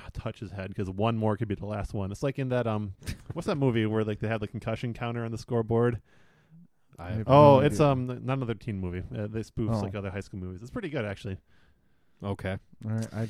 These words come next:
Speaker 2: I'll take your word for it.
Speaker 1: It, yeah,
Speaker 3: Yeah.
Speaker 1: no, I'm gonna, I'm gonna make you watch it. You'd
Speaker 2: No,
Speaker 1: like it a lot.
Speaker 2: no, you're not.
Speaker 1: You would enjoy the foreign
Speaker 3: I thought you
Speaker 1: exchange
Speaker 3: only
Speaker 1: students
Speaker 3: watched
Speaker 1: quite a bit.
Speaker 3: highbrow
Speaker 1: Ooh.
Speaker 3: intellectual movies, but
Speaker 1: There's,
Speaker 3: I guess
Speaker 1: there's
Speaker 3: not.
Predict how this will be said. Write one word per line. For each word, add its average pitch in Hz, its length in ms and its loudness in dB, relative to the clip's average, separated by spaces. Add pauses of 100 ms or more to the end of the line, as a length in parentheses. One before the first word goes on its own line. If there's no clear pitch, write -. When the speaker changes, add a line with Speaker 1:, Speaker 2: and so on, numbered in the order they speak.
(120)
Speaker 2:
I'll 123 120 0
take 175 220 6
your 170 120 6
word 143 180 6
for 104 200 -6
it. 107 60 0
Speaker 1:
It, 110 100 -6
yeah, - 160 2
Speaker 3:
Yeah. - 80 2
Speaker 1:
no, 113 160 2
I'm 107 160 0
gonna, 147 100 2
I'm 117 100 -6
gonna 113 160 -6
make 123 120 -6
you 101 80 -4
watch 98 260 -4
it. 104 60 -10
You'd 110 140 -8
Speaker 2:
No, - 60 -6
Speaker 1:
like 98 100 -6
it 95 60 -6
a 95 40 -6
lot. 98 160 -6
Speaker 2:
no, 170 200 4
you're 151 160 4
not. 104 220 -2
Speaker 1:
You 123 80 6
would 139 80 6
enjoy 113 340 2
the 104 380 -4
foreign 110 160 2
Speaker 3:
I - 20 -2
thought 139 100 4
you 120 120 6
Speaker 1:
exchange 113 120 6
Speaker 3:
only - 20 4 (100)
Speaker 1:
students 98 100 4
Speaker 3:
watched 98 260 2
Speaker 1:
quite 110 100 0
a - 20 -2
bit. 101 60 -2
Speaker 3:
highbrow 95 580 2
Speaker 1:
Ooh. 82 40 -4
Speaker 3:
intellectual 85 600 -8
movies, 78 440 -12
but - 140 -12
Speaker 1:
There's, 370 480 -6
Speaker 3:
I 101 100 -16
guess 131 160 -10
Speaker 1:
there's 254 160 -4
Speaker 3:
not. 147 120 -8